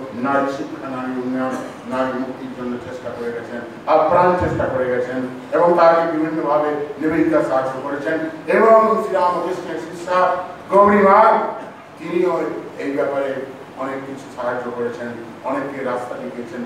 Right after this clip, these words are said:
পথ দেখিয়েছেন, যে দেশের জন্য কিছু করা, মেয়েদের জন্য কিছু করা, যে প্রথম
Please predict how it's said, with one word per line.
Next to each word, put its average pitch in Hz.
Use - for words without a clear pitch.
পথ 127
দেখিয়েছেন, -
যে 123
দেশের 156
জন্য 135
কিছু -
করা, 113
মেয়েদের 170
জন্য 127
কিছু -
করা, 117
যে 143
প্রথম 170